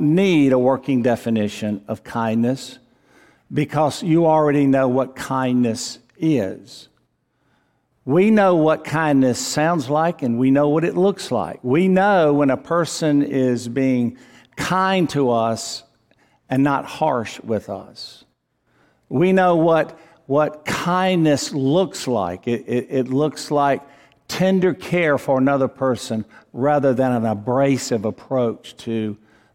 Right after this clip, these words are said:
that particular person. We know that kindness is tenderness and earnestness in dealing with, with others. So if we know what kindness is, perhaps there is a better question we could ask.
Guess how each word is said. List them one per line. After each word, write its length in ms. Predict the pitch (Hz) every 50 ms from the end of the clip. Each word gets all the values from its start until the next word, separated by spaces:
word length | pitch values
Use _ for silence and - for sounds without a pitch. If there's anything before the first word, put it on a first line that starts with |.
| _
that 300 | - 120 113 113 113 -
particular 840 | - 113 - - - 113 104 - - 113 110 107 98 101 98 110 - _ _ _ _
person. 720 | _ - 131 123 117 107 - - - 95 82 95 113 - _ _ _ _ _ _ _ _ _ _ _ -
We 160 | 131 139 143
know 200 | 143 147 143 139
that 240 | 117 123 107 - -
kindness 680 | - - 139 147 151 151 147 131 120 120 113 - -
is 260 | 123 107 - - - -
tenderness 1040 | _ - - 151 156 151 139 127 120 110 104 104 101 101 - - - - - - _ _ _ _ _ _ _ _ _ _
and 180 | - 117 117 - - -
earnestness 720 | 151 151 151 143 131 117 - - - 113 107 98 - -
in 140 | 117 107 101
dealing 420 | 101 123 120 120 113 104 104 101
with, 260 | 101 101 98 98 _ _ _ _ _ _ _
with 220 | - 101 95 - - -
others. 580 | 117 120 123 113 110 98 107 110 - - - - _ _ _ _ _ _ _ - - - _ -
So 180 | - - 214
if 120 | 196 151 170
we 180 | 226 262 262
know 180 | 240 233 220 208
what 220 | 190 170 151 123
kindness 560 | - - 175 175 175 170 160 147 139 - - 175
is, 180 | 170 151 131
perhaps 540 | - - 151 131 143 190 196 190 - - -
there 200 | - 170 160 165
is 200 | 170 165 143 135
a 140 | 160 160 147
better 360 | 120 113 175 190 190 190 165
question 560 | 131 - 185 185 175 - - - 143 127 123
we 120 | 123 143 135
could 180 | - 139 135
ask. 580 | 143 151 147 117 80 62 - - - - -